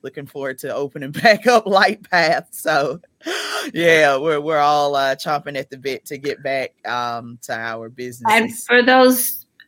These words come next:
Speaker 2: chamber members who are watching, um, please let us know if you are opening so we can post that and let people know who's open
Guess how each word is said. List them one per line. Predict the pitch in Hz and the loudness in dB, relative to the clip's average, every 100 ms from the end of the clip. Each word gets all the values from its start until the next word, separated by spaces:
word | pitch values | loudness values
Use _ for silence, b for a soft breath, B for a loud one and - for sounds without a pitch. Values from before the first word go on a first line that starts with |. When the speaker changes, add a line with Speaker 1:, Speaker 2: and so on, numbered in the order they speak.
| - | -2
Speaker 2:
chamber | - 294 294 254 | 4 6 6 4
members | 214 202 196 196 208 233 | 4 2 2 2 2 -2
who | - 214 | 0 0
are | 185 | 0
watching, | 196 190 196 - 208 196 208 - | 2 2 2 -2 -2 -2 -6 -2
um, | 208 196 | 0 0
please | 208 - 220 220 | -4 -2 -2 0
let | 214 202 | 0 0
us | 214 214 - | 0 -4 -4
know | 208 190 190 185 185 190 - | 0 2 2 2 -2 -4 -4
if | 196 190 - | -4 -4 -8
you | 196 190 190 | -2 0 2
are | 180 175 - | 2 2 2
opening | 190 190 180 185 180 | 0 0 -2 -2 -4
so | - 190 180 | -2 0 0
we | 185 185 | 0 -2
can | - 190 196 | -4 -4 -2
post | 214 190 - - | 0 0 -2 0
that | 185 175 180 | 2 2 2
and | 180 | -2
let | 185 175 | -2 -2
people | - 185 - 185 | 0 0 -2 -2
know | 180 180 180 | 0 0 0
who's | 196 190 | -2 2
open | 185 180 185 180 175 | 0 0 -2 -4 -6